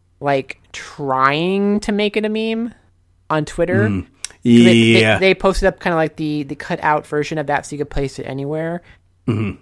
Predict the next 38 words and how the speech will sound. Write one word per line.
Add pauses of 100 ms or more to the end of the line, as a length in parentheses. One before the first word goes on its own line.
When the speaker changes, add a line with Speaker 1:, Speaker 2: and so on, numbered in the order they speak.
(100)
Speaker 1:
And
typically,
like,
when
companies
try
to
make
something
a
meme,
it
doesn't
work
out
very
well.
Speaker 2:
Yeah,
it
has,
it
has
to
happen
naturally
Speaker 1:
Yeah,
Speaker 2:
and
Speaker 1:
it
has
to
be
kinda
Speaker 2:
unexpected.
Speaker 1:
an
organic
thing. (720)
Speaker 2:
Yeah.
Speaker 1:
Um,